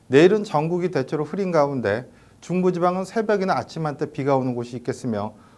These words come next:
오후에도 한때 소나기가 오는 곳이 있겠습니다. 날씨 관련입니다. 현재 기상일기도를 보면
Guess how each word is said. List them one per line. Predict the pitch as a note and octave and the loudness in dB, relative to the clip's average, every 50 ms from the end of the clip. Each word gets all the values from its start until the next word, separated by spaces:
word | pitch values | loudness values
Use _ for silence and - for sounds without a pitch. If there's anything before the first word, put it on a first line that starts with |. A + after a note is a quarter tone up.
| _ _ | _ _
오후에도 | C3 C#3 D3+ E3 F3 F3 F3 E3+ F3 G3 G3 | 4 4 6 6 4 4 4 2 0 0 -2
한때 | F#3+ - G3+ G3 - G3 | 0 -4 -10 -6 -4 -4
소나기가 | F#3 F#3 - G#3 G#3 G3 F3 F3 E3 | -4 -2 0 0 0 0 2 0 0
오는 | D3+ C3+ C3+ B2+ | 0 0 -2 -4
곳이 | C3 C3 - E3+ | -4 -4 -6 -8
있겠습니다. | - - A#2+ - - A2+ G2+ F2+ F#2+ F2 F2 - - _ _ _ | -4 -4 -6 -4 -4 -8 -6 -4 -6 -6 -6 -10 -18 _ _ _
날씨 | - C3 C#3+ E3+ E3+ - | 0 4 4 4 4 6
관련입니다. | E3+ F3 E3 D#3+ D#3 C#3+ C#3+ C3 C3 D3 C#3 A2 F2+ E2 - - - _ - _ _ _ | 6 6 8 8 4 4 2 0 2 2 2 2 0 -4 -12 -20 -20 _ -20 _ _ _
현재 | - - A#3 A#3 A3+ A#3 | 0 2 4 6 6 4
기상일기도를 | A3+ A#3 - E3 G3 F#3+ F3+ E3+ E3+ E3 D#3+ E3 D#3 D#3 | 4 2 2 2 2 4 4 2 0 2 2 2 2 2
보면 | D3+ D#3 C#3+ C3+ B2 B2+ D3 C#3 | 2 0 2 2 0 0 -2 -6